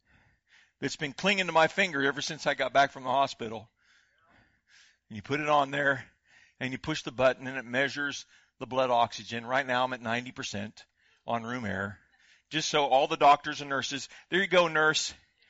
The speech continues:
Right back there. We have a nurse instructor back there. Big as life.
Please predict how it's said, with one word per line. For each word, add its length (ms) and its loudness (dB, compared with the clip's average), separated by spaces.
Right 220 6
back 260 6
there. 140 4
We 120 2
have 100 2
a 40 -4
nurse 280 -2
instructor 580 0
back 280 4
there. 280 2
Big 180 2
as 140 2
life. 560 6